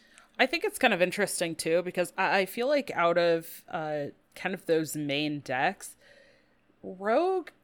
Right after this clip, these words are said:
kind of really only has the one thing that it wants to do, right? <laughs> Like, you build a big Edwin, or you build big taunts, or, uh, big stealths, or you build a big weapon. It's kind of easy to predict what they're going to do.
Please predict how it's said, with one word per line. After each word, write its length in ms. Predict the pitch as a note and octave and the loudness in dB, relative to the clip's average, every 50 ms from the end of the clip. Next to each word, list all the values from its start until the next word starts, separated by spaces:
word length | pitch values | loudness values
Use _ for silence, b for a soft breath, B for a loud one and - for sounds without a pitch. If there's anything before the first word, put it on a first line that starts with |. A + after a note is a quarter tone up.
| _ _ - | _ _ -16
kind 300 | - - - B3 D4+ F#4+ | -12 -6 -4 -4 -4 -2
of 80 | F4+ | -2
really 220 | F#4 F4+ C#4+ A#3+ G3+ | -2 -2 -2 -2 -2
only 220 | G#3+ A#3 G#3+ G3+ | -4 -4 -6 -4
has 280 | F#3 F3 F#3 G3 F3 D3 | -2 0 0 0 0 -2
the 120 | - E3 D3 | -2 -2 -2
one 300 | C#3 C#3+ D#3 D#3 D#3 C#3 | 0 0 -2 -2 -2 -2
thing 280 | - D#3 D3 C#3 C3 | -2 -2 -2 -2 -2
that 80 | C#3 C#3 | -4 -4
it 100 | - - | -4 -6
wants 220 | C3+ C#3 C3 - - | -6 -8 -8 -8 -10
to 80 | D3 | -10
do, 240 | B2+ B2+ B2 A#2+ A#2+ - | -8 -8 -8 -8 -10 -6
right? 360 | - - D3+ C#3+ D3+ D3 - - G3+ | -2 0 0 0 -2 -4 -8 -12 -12
<laughs> 120 | F#3 - F#3 | -10 -8 -6
Like, 360 | D#3+ C#3+ D3 C#3+ - - b b b b b b b - | -6 -6 -6 -8 -12 -18 b b b b b b b -14
you 120 | C3+ C#3 | -14 -6
build 260 | B2 - E3 F#3 A3+ | 0 4 4 4 4
a 40 | C#4 | 4
big 180 | A#3+ C#4 B3+ B3 | 2 4 8 8
Edwin, 400 | A3+ A3 A3 A3+ A3+ A#3+ B3 - _ _ _ _ _ _ _ _ - | 8 8 8 4 -4 -4 -6 -10 _ _ _ _ _ _ _ _ -4
or 80 | D#3+ | -2
you 100 | D3+ C#3+ | -2 -2
build 320 | C#3 C#3 D#3 D#3+ F#3 G3 F#3+ | 0 2 2 2 2 2 0
big 140 | G3+ G#3+ - | -4 -4 -2
taunts, 500 | - A3 G3 G3 F#3+ G3 G3 - - - | 0 0 2 2 2 0 -2 -6 -6 -2
or, 140 | - F#3 F3 E3 | 2 4 6 6
uh, 120 | E3 E3 | 6 6
big 180 | D#3 F3 F#3+ - | 4 2 0 -2
stealths, 640 | - - G3+ F#3+ F3+ F3 F#3 - - - - - - _ _ _ _ _ _ - | 0 2 4 6 6 4 2 0 -4 -10 -14 -16 -18 _ _ _ _ _ _ -6
or 100 | - E3+ | -4 -2
you 80 | D#3+ D3 | -2 2
build 200 | D#3+ F3+ E3+ E3 | 4 4 4 4
a 40 | |
big 180 | E3 E3+ E3 D#3+ | 4 2 2 2
weapon. 440 | D#3+ C#3 C3 - - D#2 - - E3 - _ _ _ _ _ _ _ _ _ _ _ _ _ _ _ | 2 0 -2 -2 -6 -10 -10 -12 -14 -18 _ _ _ _ _ _ _ _ _ _ _ _ _ _ _
It's 300 | - F#3+ F#3+ - - - - _ | 2 2 2 0 -4 -14 -14 _
kind 460 | - - - G#3 G#3 A3+ C4 C#4+ D4 E4+ | -14 -8 -4 -4 -2 0 0 0 0 0
of 160 | E4+ D4 - - | -2 -2 -6 -10
easy 680 | - A3 A#3 C4 C#4+ B3+ - D4+ D4 D4+ D4+ D#4 D4+ - _ _ _ _ _ _ _ _ _ _ _ _ _ - | -10 -6 -4 -2 -2 -2 -2 -2 -2 -2 -4 -6 -8 -12 _ _ _ _ _ _ _ _ _ _ _ _ _ -10
to 300 | - - A3 G#3 F#3 D#3+ - _ _ | -4 -2 -2 -2 -2 -6 -10 _ _
predict 540 | - - - G#3 G3+ - - F#3+ F#3+ F#3+ - G3+ | -12 -6 -4 -4 -2 4 4 4 4 4 0 -2
what 180 | F#3 G3 G3 | -2 0 0
they're 120 | - G3 F3+ | 0 -2 0
going 260 | F3 F#3 F3+ F3+ E3+ | 0 0 -2 -2 -4
to 100 | - E3+ | -8 -6
do. 380 | C#3+ D3 D3 E3 G3+ A3+ B3 | -4 -2 -2 0 0 -2 -4